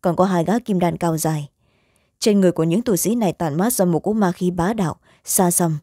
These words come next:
mang tới cho nợ-, cho Dương Phàm một loại cảm giác tương đối quen thuộc.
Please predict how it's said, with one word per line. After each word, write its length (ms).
mang 200
tới 220
cho 120
nợ-, 220
cho 200
Dương 180
Phàm 260
một 120
loại 180
cảm 200
giác 300
tương 180
đối 160
quen 200
thuộc. 220